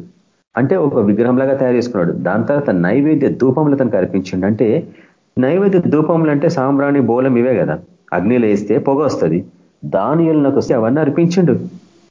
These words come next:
ధూపంలో అర్పించిండు. అంటే ఇంత జ్ఞానం గలవాడు ఒకడు లేడు కదా, ఎవ్వరు చెప్పలేకపోయింటే. ఇంత గొప్ప దేశం ఇది, బబులోన్ దేశము. ప్రపంచం అంతటిని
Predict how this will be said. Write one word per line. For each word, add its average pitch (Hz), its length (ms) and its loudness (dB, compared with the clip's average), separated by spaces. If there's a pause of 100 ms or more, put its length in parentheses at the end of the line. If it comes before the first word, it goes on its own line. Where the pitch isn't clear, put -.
(880)
ధూపంలో 175 440 2
అర్పించిండు. 165 520 2 (1800)
అంటే 160 580 0
ఇంత 143 520 0
జ్ఞానం 135 580 0
గలవాడు 135 360 0
ఒకడు 92 360 0
లేడు 120 260 2
కదా, 98 400 0
ఎవ్వరు 101 300 0
చెప్పలేకపోయింటే. 110 760 0
ఇంత 101 240 0
గొప్ప 110 300 0
దేశం 90 400 0
ఇది, 73 140 0
బబులోన్ 90 400 0
దేశము. 92 580 -2 (460)
ప్రపంచం 165 480 0
అంతటిని 127 480 0